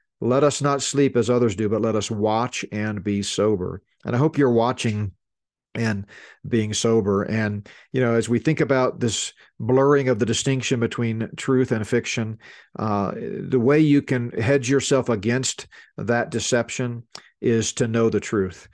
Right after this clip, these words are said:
And first of all, that means knowing Jesus Christ, who said, "I am the way, the truth, and the life. No one comes to the Father except through me." And if you're listening to this podcast today and you've never placed your faith in Jesus Christ and him alone for salvation,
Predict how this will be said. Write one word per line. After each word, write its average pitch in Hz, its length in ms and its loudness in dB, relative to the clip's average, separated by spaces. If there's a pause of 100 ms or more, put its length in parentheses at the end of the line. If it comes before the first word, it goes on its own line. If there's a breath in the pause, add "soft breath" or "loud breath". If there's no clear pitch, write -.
(320 soft breath)
And 110 160 -6
first 156 240 0
of 135 80 4
all, 123 120 4
that 123 180 0
means 123 240 -2
knowing 127 260 4
Jesus 117 460 0
Christ, 104 420 -2
who 117 100 -4
said, 113 220 -2
"I 113 140 0
am 113 100 -2
the 110 80 2
way, 117 220 4
the 110 100 2
truth, 113 300 -2
and 113 100 -4
the 104 60 0
life. 107 360 -2 (300 loud breath)
No 117 180 0
one 113 200 0
comes 110 300 -4
to 113 100 0
the 104 80 0
Father 110 400 2
except 104 340 -2
through 107 200 -2
me." 101 280 -2 (300 loud breath)
And 151 80 -6
if 135 80 -2
you're 147 100 4
listening 139 300 2
to 120 60 2
this 120 120 2
podcast 131 580 0
today 120 320 2
and 113 120 0
you've 120 100 0
never 120 240 0
placed 123 320 0
your 117 100 0
faith 120 300 2
in 117 100 -2
Jesus 110 400 -2
Christ 117 380 -2
and 107 100 -6
him 123 140 -2
alone 117 300 0
for 113 160 0
salvation, 107 680 -2